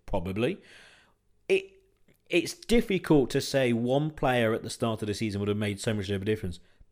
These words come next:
But I think, you look at what Fofana's done since he's come back. He's been amazing. Let's get it right. He's been absolutely sensational. But as good a player as he was,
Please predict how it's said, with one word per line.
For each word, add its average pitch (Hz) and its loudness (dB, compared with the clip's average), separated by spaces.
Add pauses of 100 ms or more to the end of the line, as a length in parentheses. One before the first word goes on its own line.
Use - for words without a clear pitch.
But 147 8
I 196 4
think, 127 0
you 190 4
look 269 8
at 180 10
what 160 0
Fofana's 127 -2
done 104 -4
since 101 -6
he's 92 -8
come 90 -8
back. 58 -14 (640)
He's 190 6
been 165 6
amazing. 110 0
Let's 175 2
get 104 -2
it - -10
right. - -16 (140)
He's 180 4
been 98 -4 (220)
absolutely 156 0
sensational. 90 -8 (1120)
But 190 6
as 127 4
good 202 10
a 226 12
player 180 6
as 113 4
he 110 2
was, 98 -2